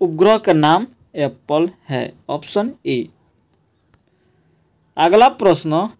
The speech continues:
उन्नीस सौ अंठानवे में पोखरण में भारत द्वारा किए गए परमाणु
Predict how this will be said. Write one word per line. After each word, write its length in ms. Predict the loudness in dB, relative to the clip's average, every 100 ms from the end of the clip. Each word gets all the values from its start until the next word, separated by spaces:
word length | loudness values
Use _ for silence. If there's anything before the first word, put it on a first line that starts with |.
| _ _ _ -6
उन्नीस 400 | -2 0 0 0
सौ 80 |
अंठानवे 720 | 0 0 -2 -2 -2 0 0 0
में 180 | 2 2 2
पोखरण 480 | 2 2 2 2
में 280 | 2 -4 -8 -14 _ _ _ -14
भारत 500 | -6 0 4 4 2
द्वारा 360 | 2 4 4
किए 420 | 2 -2 -6 0 0
गए 200 | 2 0
परमाणु 600 | 0 -2 2 2 2